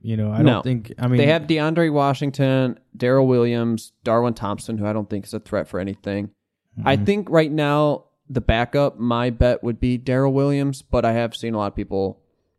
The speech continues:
Speaker 2: go back and forth between him and DeAndre Washington. I've just, I, Darrell Williams has been pretty good when he's
Speaker 1: Do
Speaker 2: been
Speaker 1: you
Speaker 2: in there.
Speaker 1: think, out of curiosity, do you think they might bring somebody in, though?
Speaker 2: Well, they brought DeAndre Washington in at the beginning of the offseason.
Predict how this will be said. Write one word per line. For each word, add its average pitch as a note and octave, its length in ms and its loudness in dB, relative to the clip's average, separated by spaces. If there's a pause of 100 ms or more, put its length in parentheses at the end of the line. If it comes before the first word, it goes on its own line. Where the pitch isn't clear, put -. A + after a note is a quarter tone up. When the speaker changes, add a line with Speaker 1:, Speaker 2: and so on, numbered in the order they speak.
(180)
Speaker 2:
go A#2 140 2
back G2+ 260 -2
and G2 120 -8
forth G2 280 -6
between G#2 260 -8
him G#2 140 -4
and F#2+ 80 -6
DeAndre F#2 300 -6
Washington. F2 580 -10 (220)
I've A#2+ 160 -4
just, A2+ 260 -6 (500)
I, - 120 -2 (280)
Darrell G3 240 4
Williams D3 280 4
has A#2 160 -12 (360)
been B2 160 2
pretty A2+ 200 2
good G#2+ 180 0
when G#2 140 -2
he's G#2 100 2
Speaker 1:
Do E3 100 10
Speaker 2:
been F3+ 120 10
Speaker 1:
you D#3 60 6
Speaker 2:
in G2 80 -4
there. E3+ 60 -6
Speaker 1:
think, F3+ 520 2
out C#3+ 160 2
of C3 100 0
curiosity, C3+ 880 0 (200)
do A#2+ 100 -2
you B2 100 4
think C#3+ 300 -2
they B2+ 100 2
might A#2+ 300 0
bring A#2 200 2
somebody A2 460 0
in, A#2+ 160 0
though? G2 240 -10 (800)
Speaker 2:
Well, D3+ 100 8
they D3+ 100 6
brought F#3 360 4
DeAndre C#3+ 320 0
Washington A#2+ 560 -2
in A2 420 -4 (180)
at G#2 160 -6
the - 60 -20
beginning G#2+ 320 -2
of A2 60 2
the F#2 60 -2
offseason. B2 720 -2